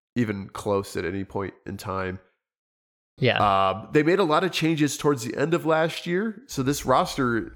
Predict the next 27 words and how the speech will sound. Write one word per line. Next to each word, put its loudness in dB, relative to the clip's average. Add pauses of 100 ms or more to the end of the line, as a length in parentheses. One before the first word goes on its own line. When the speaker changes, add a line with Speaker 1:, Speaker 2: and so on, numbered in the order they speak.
(160)
Speaker 1:
I -2
think -4
we 0
talked -2
about 2
this, -6
is -4
just -6
kind 0
of -2
like 2
a, 2 (460)
a -4
hodgepodge 0
of -4
players. 2
And -4 (120)
just -4
li-, 0
listing 0
some 2
of -4
the 4
names 0
that -4
you 0
said, 2